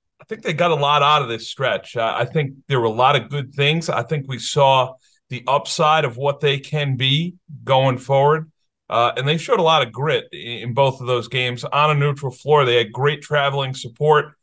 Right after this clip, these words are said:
down there. I know I spoke with Steve Napolillo, the athletic director, and, and he was thrilled with the way the Friars traveled. It, it's not really a big surprise.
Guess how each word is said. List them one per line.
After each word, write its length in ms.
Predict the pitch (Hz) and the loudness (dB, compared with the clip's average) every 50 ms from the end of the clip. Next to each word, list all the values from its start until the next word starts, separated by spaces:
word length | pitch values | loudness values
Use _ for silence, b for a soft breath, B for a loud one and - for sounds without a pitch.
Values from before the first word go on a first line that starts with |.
| _ _ _ _ _ _ _ | _ _ _ _ _ _ _
down 260 | - 139 143 147 147 143 | 0 2 2 2 2 2
there. 180 | 143 143 147 139 | 2 2 2 2
I 80 | 131 | 2
know 120 | 123 123 123 | 2 2 0
I 100 | 123 117 | 0 -2
spoke 340 | - - - 143 135 131 | -2 -2 -2 -2 -2 -2
with 100 | - 135 | -6 -12
Steve 260 | 135 - - 151 147 147 | -12 -10 -10 -8 -6 -2
Napolillo, 640 | 147 135 127 131 139 143 135 135 139 143 139 139 | 0 0 0 0 -2 -2 0 2 4 4 4 4
the 140 | 131 123 123 | 4 2 2
athletic 360 | 117 - 156 147 135 127 - | 2 2 2 2 2 2 0
director, 440 | - 143 139 131 131 - 156 139 131 | 0 0 0 0 0 -2 -4 -4 -2
and, 200 | 123 113 113 - | -4 -4 -6 -8
and 120 | 110 113 | -6 -4
he 100 | 117 160 170 | -2 -2 -2
was 180 | 135 127 - | -2 -4 -4
thrilled 320 | - 135 143 147 151 143 131 | 0 2 4 4 4 2 0
with 100 | 147 139 | -4 -4
the 80 | 147 | -2
way 140 | 139 135 139 | 0 0 0
the 80 | 127 120 | 0 -2
Friars 400 | - - 143 135 131 127 120 - | -2 0 2 2 2 2 0 -4
traveled. 480 | - 143 135 135 139 139 147 147 123 | -4 -2 0 0 0 0 0 -2 -4
It, 140 | 120 113 107 - | -6 -8 -8 -10
it's 160 | 117 113 - | -14 -10 -4
not 160 | 139 127 120 | -2 -2 0
really 220 | 113 139 135 123 117 | 2 2 2 2 2
a 20 | |
big 160 | 117 135 131 | 0 -2 -4
surprise. 560 | - - _ - 131 131 127 127 127 127 127 | -6 -10 _ -2 0 2 2 2 2 -2 -6